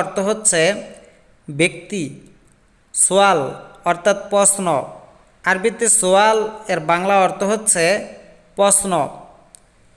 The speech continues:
ফাদি অর্থাৎ খালি। আরবিতে ফাদি এর বাংলা অর্থ হচ্ছে খালি। দুকদুক অর্থাৎ সহবাস।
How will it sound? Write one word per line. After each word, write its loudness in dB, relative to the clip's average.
ফাদি -2
অর্থাৎ 0
খালি। -2
আরবিতে 0
ফাদি 0
এর -4
বাংলা 0
অর্থ -4
হচ্ছে 0
খালি। 0
দুকদুক -4
অর্থাৎ 0
সহবাস। 0